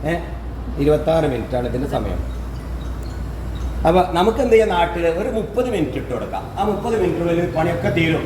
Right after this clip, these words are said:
എല്ലാം. എന്നിട്ട് ഡ്രയറിലേക്ക് ഇടാം. ഡ്രയർ ഇതുപോലെ ഒരു മെഷീൻ ഡ്രയർ,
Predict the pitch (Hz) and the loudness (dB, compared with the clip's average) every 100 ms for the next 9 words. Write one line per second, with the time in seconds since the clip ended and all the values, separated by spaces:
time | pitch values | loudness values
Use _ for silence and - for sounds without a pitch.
0 | 131 147 127 127 123 113 160 147 147 139 | -2 -2 0 -2 -2 -2 -2 -2 0 0
1 | 147 147 160 165 156 156 156 165 190 214 | 0 -2 -2 -4 -4 -6 -2 0 4 4
2 | 170 170 180 208 226 226 - 151 147 143 | 4 -2 0 2 2 2 0 -4 -4 -6
3 | 151 151 139 139 143 | -8 -8 -6 -8 -8